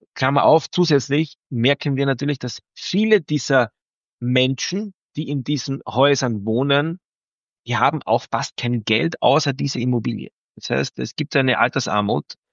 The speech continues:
und das ist dann ganz, das ist wie ein Kreislauf, der sich fast nicht schließen wird. Also das ist für mich so die große Erkenntnis der letzten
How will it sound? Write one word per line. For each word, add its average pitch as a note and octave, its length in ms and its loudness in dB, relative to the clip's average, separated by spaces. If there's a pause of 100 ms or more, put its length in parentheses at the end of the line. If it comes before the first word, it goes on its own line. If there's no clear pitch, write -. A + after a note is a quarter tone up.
(300)
und B2+ 200 -8
das B2+ 140 -4
ist D3 140 -2
dann C3 200 0
ganz, C#3+ 240 2
das B2 140 -4
ist C3 40 -8
wie D3+ 120 0
ein D3 80 0
Kreislauf, B2+ 460 -2
der A2 180 -4
sich - 180 -10
fast A#2+ 200 -2
nicht B2+ 120 -6
schließen B2 280 -8
wird. F#2 100 -12
Also A2+ 140 -2
das C3+ 160 0
ist D3 100 -6
für D#3+ 80 0
mich D#3+ 180 4
so D#3+ 120 4
die C#3+ 260 0
große C#3+ 320 2
Erkenntnis C3+ 500 0
der A#2 120 -2
letzten A#2 420 -4